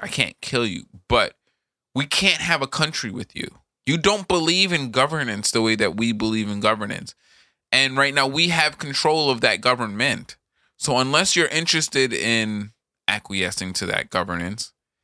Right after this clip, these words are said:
what do we do? Like, does anyone entertain that idea and see, like,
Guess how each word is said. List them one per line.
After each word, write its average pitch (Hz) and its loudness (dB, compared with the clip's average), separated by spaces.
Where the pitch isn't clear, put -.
what 135 0
do 180 4
we 185 2
do? 165 0
Like, 123 0
does 135 2
anyone 160 0
entertain 135 -2
that 123 2
idea 110 2
and 107 -2
see, 107 2
like, 95 0